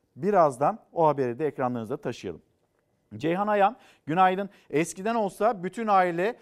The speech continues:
akraba bayram kahvaltısında buluşurduk. Yeğenlerimize en büyük kağıt parayı verirdik. Şimdi nerede?" diyor. Semra Hanım, günaydınlarımızı iletelim sizlere de. Mesajlarınıza da hızlı bir şekilde bakmaya devam edeyim. Diyor ki Yılmaz Bey,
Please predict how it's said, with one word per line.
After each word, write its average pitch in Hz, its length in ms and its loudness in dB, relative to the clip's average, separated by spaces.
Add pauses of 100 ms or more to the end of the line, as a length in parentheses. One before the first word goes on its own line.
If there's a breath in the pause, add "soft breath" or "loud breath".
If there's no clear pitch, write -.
(140 soft breath)
akraba 170 800 2
bayram 185 400 4
kahvaltısında 165 640 2
buluşurduk. 175 560 -6
Yeğenlerimize 180 680 -2 (260 soft breath)
en 233 280 2
büyük 208 240 -4
kağıt 190 300 4
parayı 151 360 2
verirdik. 160 480 0 (140)
Şimdi 170 800 -2
nerede?" 143 340 2
diyor. 123 200 -2
Semra 143 400 0
Hanım, 120 220 -4
günaydınlarımızı 131 720 -4
iletelim 104 420 -8
sizlere 95 560 -8
de. 151 140 -2 (320 loud breath)
Mesajlarınıza 139 640 -2
da 143 40 -2
hızlı 139 300 -6
bir 143 40 -8
şekilde 123 480 -6
bakmaya 120 480 -2
devam 123 300 -2
edeyim. 131 300 -8
Diyor 254 180 -4
ki - 120 -14
Yılmaz 170 440 0
Bey, 202 180 -2